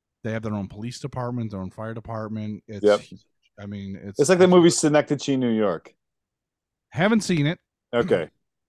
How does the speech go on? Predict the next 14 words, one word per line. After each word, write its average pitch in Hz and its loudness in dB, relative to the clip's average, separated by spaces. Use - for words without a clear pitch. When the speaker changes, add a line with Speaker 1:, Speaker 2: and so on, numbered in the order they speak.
Speaker 2:
But, 101 4
uh, 95 4
um, 123 6
they 131 6
also 127 6
have 110 2
Speaker 1:
So 175 0
Speaker 2:
a - 0
cafeteria 127 2
that 110 -2
looks 107 -4
very 101 -2
fifties. 117 -4
Cool. - -8